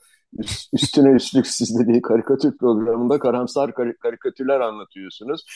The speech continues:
Yani bunları anlatmam biraz ağır geliyor, e, gibisinden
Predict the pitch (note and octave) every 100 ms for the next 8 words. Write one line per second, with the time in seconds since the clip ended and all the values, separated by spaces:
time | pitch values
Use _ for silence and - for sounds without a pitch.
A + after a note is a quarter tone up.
0 | - - A2+ A#2 C3 B2+ C3+ A#2+ B2 A2+
1 | D#3 D3 C3 D3 A2 A#2 B2 B2+ A2+ F#2+
2 | F#2 D2+ _ _ E2 E2 E2 E2+ D2 B1+
3 | C2+ B1 B1 B1+ B1 - - - - -
4 | - F#2 G2 G2+ A2